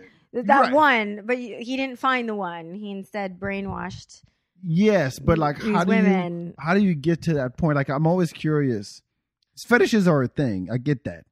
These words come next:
Speaker 2: But how do you, okay, from now on, I need to dress like a baby, otherwise I can't, I can't come. And, like, how do
Speaker 1: Yeah.
Speaker 2: you,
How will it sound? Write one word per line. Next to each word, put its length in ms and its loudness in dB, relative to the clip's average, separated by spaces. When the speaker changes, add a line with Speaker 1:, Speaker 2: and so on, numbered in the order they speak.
Speaker 2:
But 100 2
how 240 0
do 80 0
you, 400 2
okay, 240 0
from 220 2
now 240 2
on, 320 2
I 80 -4
need 160 2
to 80 2
dress 240 -2
like 160 -4
a 60 0
baby, 480 0
otherwise 460 -2
I 60 -4
can't, 380 -4
I 60 -6
can't 240 -4
come. 300 -2
And, 80 -2
like, 120 -2
how 160 -2
do 80 2
Speaker 1:
Yeah. 80 0
Speaker 2:
you, 120 0